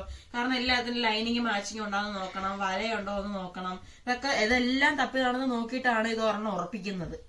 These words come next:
എന്നിട്ട് ഉറപ്പിക്കാൻ നിൽക്കുമ്പോഴാണ് എന്തിനാണെങ്കിലും ഈ ജോർജറ്റ് തന്നെ ഒരു, ഈ സെയിം നിറം തന്നെ ഒരു മൂന്നാല് ഷെയ്ഡെങ്കിലും ഉണ്ടല്ലേടി.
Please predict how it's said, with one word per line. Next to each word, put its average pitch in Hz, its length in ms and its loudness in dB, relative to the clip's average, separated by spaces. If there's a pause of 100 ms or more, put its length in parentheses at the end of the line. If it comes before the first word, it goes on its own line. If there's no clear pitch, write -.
(360)
എന്നിട്ട് 185 300 -2
ഉറപ്പിക്കാൻ 220 500 4
നിൽക്കുമ്പോഴാണ് 277 480 4
എന്തിനാണെങ്കിലും 269 560 4
ഈ 262 160 2
ജോർജറ്റ് 247 640 4
തന്നെ 240 260 4 (280)
ഒരു, 285 240 0
ഈ 311 160 2
സെയിം 285 520 6
നിറം 226 300 2
തന്നെ 233 140 4
ഒരു 240 80 4
മൂന്നാല് 277 720 2
ഷെയ്ഡെങ്കിലും 208 580 2
ഉണ്ടല്ലേടി. 185 560 -2